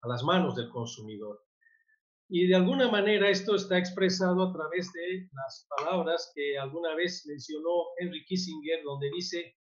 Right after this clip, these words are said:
"Controla el petróleo y controlarás las naciones. Controla los alimentos y controlarás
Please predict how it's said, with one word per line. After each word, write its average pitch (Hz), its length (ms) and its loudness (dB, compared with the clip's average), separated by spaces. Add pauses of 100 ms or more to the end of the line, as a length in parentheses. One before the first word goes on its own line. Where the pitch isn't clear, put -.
"Controla 175 440 0
el 180 120 0
petróleo 180 680 0
y - 80 -12
controlarás 143 720 -4
las 139 120 -14
naciones. 123 640 -12 (380)
Controla 165 420 2
los 156 180 -2
alimentos 156 680 -4
y 143 60 -18
controlarás 131 840 -6